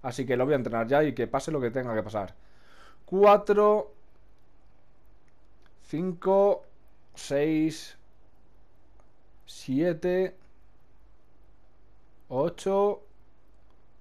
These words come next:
nueve, diez, Once, ojo que pasamos los diez ya, ¿eh? Doce.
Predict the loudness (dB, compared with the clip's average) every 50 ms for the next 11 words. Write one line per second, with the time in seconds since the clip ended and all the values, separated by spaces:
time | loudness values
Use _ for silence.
0 | -20 -20 -20 -20 -20 -20 -16 -12 -10 -8 -4 -2 0 0 2 2 2 2 0 -2
1 | -6 -12 -20 -20 -20 -20 -20 -20 -20 -20 -20 -20 -20 -20 -20 -20 -20 -20 -20 -20
2 | -20 -20 -20 -20 -20 -20 -20 -20 -20 -20 -20 -20 -20 -20 -20 -20 -20 -20 -20 -20
3 | -20 -20 -20 -18 -16 -12 -6 -6 -4 0 2 2 2 2 -2 -2 -6 -12 -18 -18
4 | -20 -20 -20 -20 -20 -20 -20 -20 -20 -20 -20 -20 -20 -20 -20 -20 -20 -20 -20 -20
5 | -20 -20 -20 -20 -18 -10 -6 -4 -2 -2 -2 -6 -8 -4 -2 0 2 2 2 2
6 | 0 -2 -2 -4 -4 -4 -2 0 0 0 0 -2 -2 -2 -2 -2 -2 -2 -4 -4
7 | -4 -2 0 0 0 0 0 -4 -14 -20 -20 -20 -20 -20 -20 -20 -20 -20 -20 -20
8 | -20 -20 -20 -20 -20 -20 -20 -20 -20 -20 -20 -20 -20 -20 -20 -20 -18 -14 -10 -4
9 | 0 2 2 2 4 4 6 6 6 6 4 2